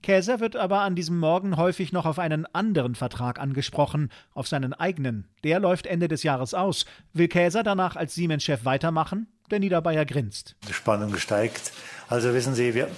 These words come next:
Speaker 2: wir haben einen Plan. Und, äh, mehr gibt's dazu nicht zu sagen. Der Aufsichtsrat, der hat sich dazu geäußert. Dem gibt's auch nichts Neues. Vielleicht heute in der Hauptversammlungsrede von Herrn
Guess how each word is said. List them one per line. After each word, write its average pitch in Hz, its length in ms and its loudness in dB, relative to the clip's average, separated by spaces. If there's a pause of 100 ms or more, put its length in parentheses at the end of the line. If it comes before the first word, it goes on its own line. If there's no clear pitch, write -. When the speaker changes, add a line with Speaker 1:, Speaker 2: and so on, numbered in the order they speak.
(100)
Speaker 2:
wir 127 140 0
haben 131 100 0
einen 127 220 0
Plan. 107 480 0 (520)
Und, 95 260 0
äh, 98 120 4
mehr 98 160 2
gibt's - 260 -4
dazu 101 180 -4
nicht 98 180 -2
zu - 80 -6
sagen. 107 460 2
Der 95 320 2
Aufsichtsrat, 92 680 0
der 92 120 -2
hat 92 120 -4
sich - 180 -10
dazu 92 420 -4
geäußert. 107 640 0
Dem 98 360 -6
gibt's - 240 -12
auch 87 100 -4
nichts 87 240 -6
Neues. 107 340 2
Vielleicht - 400 -8 (280)
heute 98 220 -4
in 92 100 -4
der 90 120 2
Hauptversammlungsrede 101 880 0
von 90 360 -2
Herrn 87 220 -6